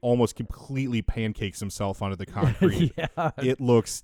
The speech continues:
Speaker 1: terrifying.
Speaker 2: <laughs>
Speaker 1: And Dean just sells anyway, probably 'cause he's like, "If that guy's dead, I better just be lying here. I, <laughs> I don't know what else to do."
Speaker 2: Just laying there like, "Not my fault, not my fault." <laughs>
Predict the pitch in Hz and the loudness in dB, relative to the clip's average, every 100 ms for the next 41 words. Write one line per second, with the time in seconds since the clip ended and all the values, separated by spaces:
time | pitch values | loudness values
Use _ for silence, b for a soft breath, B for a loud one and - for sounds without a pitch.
0 | - - - 123 107 101 120 196 156 160 | -12 -14 -4 0 0 2 4 4 4 4
1 | 101 170 - 165 - 175 160 131 131 151 | 2 -2 -4 -8 -10 -10 -2 0 2 4
2 | 214 185 160 - 123 135 143 123 123 143 | 4 4 4 4 6 6 6 4 6 6
3 | 151 170 160 - 131 143 131 120 117 120 | 6 4 2 2 2 4 2 0 -2 0
4 | 120 113 - 117 110 127 139 120 95 - | 2 0 0 -2 0 0 4 2 0 -4
5 | 117 117 104 101 101 110 107 110 - 101 | 2 4 4 2 2 2 2 0 -4 -2
6 | 101 107 104 101 101 95 110 - - - | 2 4 2 0 0 2 2 0 -6 -18
7 | - - 165 165 135 123 139 127 - 107 | -6 0 2 6 6 6 4 2 0 -4
8 | 104 117 101 92 - 214 170 - B B | 2 2 2 -2 -6 -6 -8 -12 B B
9 | 147 151 151 135 123 113 120 110 143 151 | -4 -2 -2 -2 -2 -4 -6 -4 -2 -2
10 | 127 120 110 131 120 - 170 - | -2 -2 -4 -2 -2 -2 -4 -6